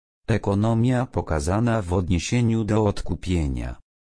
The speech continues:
Ta boska cecha ekonomii objawia się również w wielkim planie zbawienia ludzkości.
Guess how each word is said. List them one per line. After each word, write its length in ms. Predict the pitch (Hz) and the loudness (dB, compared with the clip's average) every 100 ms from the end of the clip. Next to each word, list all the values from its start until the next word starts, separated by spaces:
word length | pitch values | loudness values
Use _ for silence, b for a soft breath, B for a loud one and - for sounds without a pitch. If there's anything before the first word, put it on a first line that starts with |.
| _ _ _ _ - | _ _ _ _ -12
Ta 200 | - 78 | -2 -2
boska 560 | 76 85 71 - 92 90 | 0 -2 -2 -2 -2 -2
cecha 520 | - 139 - 95 90 | 0 -2 -2 -4 -2
ekonomii 720 | 85 - 101 110 113 95 80 | -4 -2 0 2 2 2 2
objawia 680 | 82 82 92 131 131 127 123 | 0 -2 -2 -2 0 0 -2
się 240 | 117 113 101 | -2 -2 0
również 540 | 131 135 127 107 90 | 0 2 2 2 0
w 160 | 78 78 | -4 -2
wielkim 600 | 92 123 - 117 107 90 | 0 -2 0 2 2 2
planie 420 | 107 135 123 110 | 0 0 0 0
zbawienia 640 | 95 80 82 110 127 123 110 | 0 -2 0 2 2 2 0
ludzkości. 960 | 90 - - 113 98 - - 67 | 0 -4 -4 -4 -2 -2 -2 -6